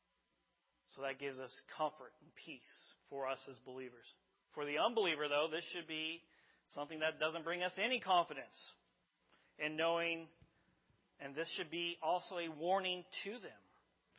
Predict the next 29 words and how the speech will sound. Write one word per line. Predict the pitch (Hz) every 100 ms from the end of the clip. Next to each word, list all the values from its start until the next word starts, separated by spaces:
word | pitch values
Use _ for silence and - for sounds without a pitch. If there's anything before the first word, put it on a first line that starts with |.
| _ _ _ -
So | 143
our | 143
plea | - 175 180 175 -
to | 170
you | 151 190 208
this | 135 - 151
morning | 160 208 139 135
is | 139 -
to | 170 -
turn | 190 196
to | 190
Christ. | - 196 240 160 - - - _ _ _ _ _ _ _ - _
He | 170
is | 190
the | 175 185
only | 196 233
one | 240 233 233
that | 208
we | 196
can | 190 202
be | 208 196
for | 202 185 -
certain | 220 208 202
about. | 175 185 233 135 - - _ _ _ _ _ _ _ _ _ _ _ _ _ _ _ _ _ _ -
This | 160 165 165
Redeemer, | 170 143 175 240 143 127 _ _ 147
this | 139 151
Redeemer | 156 175 196 170
that | 151